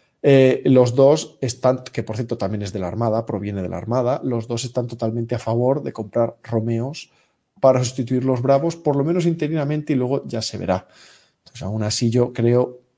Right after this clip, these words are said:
que, mm, salvo freno total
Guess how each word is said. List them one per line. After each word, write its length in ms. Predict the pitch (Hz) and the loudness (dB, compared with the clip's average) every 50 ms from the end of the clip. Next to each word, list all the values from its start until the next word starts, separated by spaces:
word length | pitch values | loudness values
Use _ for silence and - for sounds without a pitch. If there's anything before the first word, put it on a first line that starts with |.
| _ | _
que, 340 | - - 117 113 117 117 113 _ - | -8 -6 -6 -4 -6 -8 -10 _ -14
mm, 760 | 165 135 127 123 123 127 127 127 127 127 127 127 127 123 123 | -10 -6 -4 -2 -2 0 0 0 0 -2 -2 -2 -2 -4 -4
salvo 380 | 120 - - 120 123 123 123 117 | -4 -2 0 2 2 4 2 2
freno 540 | - - - 139 135 139 139 139 139 139 135 | 0 -2 0 2 4 4 4 4 2 2 2
total 560 | - 139 139 139 139 135 139 131 131 131 | 2 0 2 4 4 4 4 2 0 -4